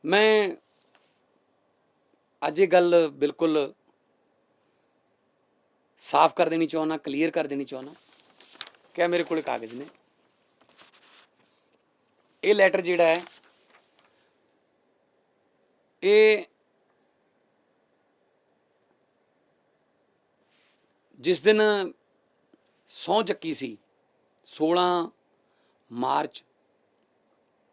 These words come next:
ਦੋ ਹਜ਼ਾਰ ਬਾਈ ਨੂੰ, ਉਸ ਤੋਂ ਬਾਅਦ ਜਿਹੜੇ ਘਰ ਅਲਾਟ ਹੁੰਦੇ ਆ ਨਵੀਂ ਸਰਕਾਰ ਦੇ ਨਵੇਂ ਮੁੱਖ ਮੰਤਰੀ ਨੂੰ, ਮੰਤਰੀਆਂ ਨੂੰ, ਉਹਨਾਂ ਦੀ ਲੈਟਰ ਜਿਹੜੀ ਹੈ ਉਹ ਪ੍ਰੋਪਰ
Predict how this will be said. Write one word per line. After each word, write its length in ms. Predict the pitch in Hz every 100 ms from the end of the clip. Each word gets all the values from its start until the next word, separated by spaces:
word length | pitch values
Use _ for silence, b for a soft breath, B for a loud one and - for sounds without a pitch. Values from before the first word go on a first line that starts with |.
| _ _ _ _ _ _ _
ਦੋ 160 | 139 151
ਹਜ਼ਾਰ 140 | 160
ਬਾਈ 220 | 131 120 131
ਨੂੰ, 180 | 156 - _ _ - b b b b _
ਉਸ 120 | 170 -
ਤੋਂ 140 | 214
ਬਾਅਦ 240 | 208 208 208 196 - _ _ _ _ -
ਜਿਹੜੇ 240 | 120 175
ਘਰ 240 | - 185 151
ਅਲਾਟ 280 | 151 156
ਹੁੰਦੇ 260 | 139 151 156
ਆ 40 |
ਨਵੀਂ 200 | 147 147
ਸਰਕਾਰ 400 | 143 147 - 135
ਦੇ 140 | 131 135
ਨਵੇਂ 320 | 135 139 135 131 -
ਮੁੱਖ 240 | 123 -
ਮੰਤਰੀ 440 | 139 139 135 151 151
ਨੂੰ, 300 | 151 151 143 -
ਮੰਤਰੀਆਂ 400 | 123 120 135 139
ਨੂੰ, 140 | 143 - _ _ _ _ _ _
ਉਹਨਾਂ 180 | 131 160
ਦੀ 100 | 160
ਲੈਟਰ 320 | 147 123 123 113 - _ _
ਜਿਹੜੀ 280 | 120 113 110
ਹੈ 180 | 110 - _ _ _ _ _ _ _ _ _ _ _ _ _ -
ਉਹ 140 | 151
ਪ੍ਰੋਪਰ 540 | 143 151 131 - 139